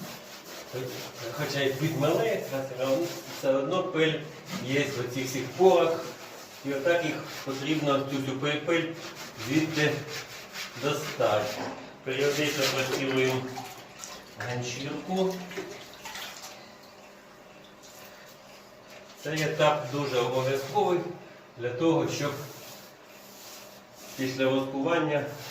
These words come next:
не получилась оця вся пиль, валік її достане з пор, щоб не вийшло, що поверхня знов стала, стала колючою.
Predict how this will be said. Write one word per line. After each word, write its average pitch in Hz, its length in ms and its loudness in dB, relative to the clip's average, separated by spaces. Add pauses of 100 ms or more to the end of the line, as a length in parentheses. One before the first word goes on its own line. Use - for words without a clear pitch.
(640)
не 127 60 0
получилась 135 840 4 (120)
оця 127 180 2
вся 127 180 4
пиль, 147 320 0 (720)
валік 135 400 8
її 127 180 0
достане 135 600 6
з - 420 -8
пор, 120 220 2 (1700)
щоб 127 200 -2
не 131 80 4
вийшло, 139 380 2
що 135 160 4
поверхня 135 560 4
знов 135 260 6
стала, 120 280 4 (220)
стала 131 320 8
колючою. 120 720 0